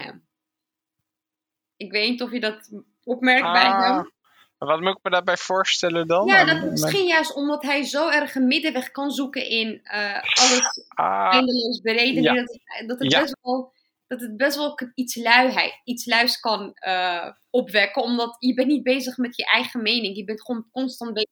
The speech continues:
Speaker 1: dus met dat middenweg op te zoeken.
Speaker 2: Klopt. En, en soms moet je met de vuisten op tafel slaan.
Speaker 1: Ja.
Speaker 2: Dat is
Speaker 1: En dat,
Speaker 2: gewoon
Speaker 1: ja.
Speaker 2: nodig in het le-, en dat, nee,
Speaker 1: Ja,
Speaker 2: dat,
Speaker 1: nee,
Speaker 2: dat
Speaker 1: dat
Speaker 2: doet
Speaker 1: doet
Speaker 2: hij
Speaker 1: hij
Speaker 2: niet.
Speaker 1: niet.
Speaker 2: Dat doet hij niet, nee.
Speaker 1: <laughs>
Speaker 2: Nee.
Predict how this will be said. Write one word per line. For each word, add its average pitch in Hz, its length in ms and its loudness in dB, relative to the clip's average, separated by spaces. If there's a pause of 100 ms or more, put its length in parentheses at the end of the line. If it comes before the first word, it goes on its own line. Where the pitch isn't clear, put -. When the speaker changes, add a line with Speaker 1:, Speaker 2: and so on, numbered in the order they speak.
(160)
Speaker 1:
dus 214 160 -10
met 208 120 -8
dat 208 140 -12
middenweg 233 720 -6
op - 140 -14
te - 120 -20
zoeken. 151 240 -2
Speaker 2:
Klopt. 147 440 2
En, 139 300 0
en 151 160 -2
soms 170 400 2
moet 175 240 0
je 190 80 -2
met 139 160 2
de 123 80 -6
vuisten 120 480 0
op 107 120 -6
tafel 165 380 0
slaan. 90 480 0
Speaker 1:
Ja. - 120 -8
Speaker 2:
Dat 110 120 -2
is - 220 0
Speaker 1:
En 127 80 -2
dat, 123 80 4
Speaker 2:
gewoon 113 220 0
Speaker 1:
ja. 123 80 2
Speaker 2:
nodig 180 300 2
in 110 120 0
het 98 140 -6
le-, 92 180 2
en 214 160 -6
dat, 101 100 -6
nee, 107 100 2
Speaker 1:
Ja, 220 80 8
Speaker 2:
dat, 185 80 6
Speaker 1:
nee, 247 80 2
Speaker 2:
dat 220 100 2
Speaker 1:
dat 247 80 0
Speaker 2:
doet 233 80 -2
Speaker 1:
doet 285 100 2
Speaker 2:
hij 247 140 2
Speaker 1:
hij - 100 4
Speaker 2:
niet. 208 100 0 (120)
Speaker 1:
niet. - 60 -18 (160)
Speaker 2:
Dat 107 240 -2
doet 123 160 -2
hij 131 100 0
niet, 90 240 -2
nee. 101 320 0
Speaker 1:
<laughs> - 80 -10 (420)
Speaker 2:
Nee. 247 420 2